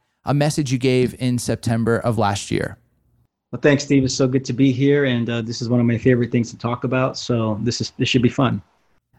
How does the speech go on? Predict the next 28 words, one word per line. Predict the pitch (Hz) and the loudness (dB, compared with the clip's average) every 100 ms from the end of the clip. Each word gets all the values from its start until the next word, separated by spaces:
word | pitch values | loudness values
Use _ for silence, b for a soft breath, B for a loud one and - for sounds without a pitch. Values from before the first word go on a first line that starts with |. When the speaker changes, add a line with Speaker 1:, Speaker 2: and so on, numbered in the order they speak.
| - | -2
Speaker 1:
Awesome. | 131 127 127 113 _ _ - | 0 0 -2 -6 _ _ -2
So | 226 202 | 0 2
you, | - 156 170 233 254 - | 0 0 2 2 0 0
uh, | 160 156 131 - _ _ - | 0 0 -2 -8 _ _ 0
you | 147 214 247 | 2 4 4
returned | 240 - - 165 165 156 139 | 0 -2 -2 0 0 -2 -4
from | - 147 139 135 | -2 0 2 0
sabbatical | - - 127 127 127 123 - 107 101 151 - _ _ _ | -6 -2 0 2 4 2 0 0 2 0 -4 _ _ _
in | 131 143 135 | 0 2 2
September, | 135 - 123 - 143 120 110 131 b b b | 2 0 -2 2 2 4 2 2 b b b
and | - 151 147 _ _ - | -2 -2 -2 _ _ -10
if | - | 0
I | 165 | 4
remember | 160 165 185 240 220 165 | 6 6 4 4 4 4
right, | 131 120 123 - _ _ _ _ _ | 4 2 -2 -6 _ _ _ _ _
you | - 143 202 220 | 0 2 4 4
and | 190 165 - | 4 2 -2
Pete | - 196 160 | -4 0 0
actually | - 139 147 - 151 | 2 -2 -2 0 0
did | 127 143 | 2 2
a | 127 | 2
conversation, | - 139 135 123 156 143 - 123 113 113 | 2 2 0 0 0 0 0 -2 0 -2
just | 110 139 - - | -2 -4 -4 -2
maybe | 151 147 139 | 2 4 2
some | - 135 | 2 2
learnings, | 127 147 143 120 | 4 2 2 0
but | - 127 | 0 -2
then | 160 156 | 0 -2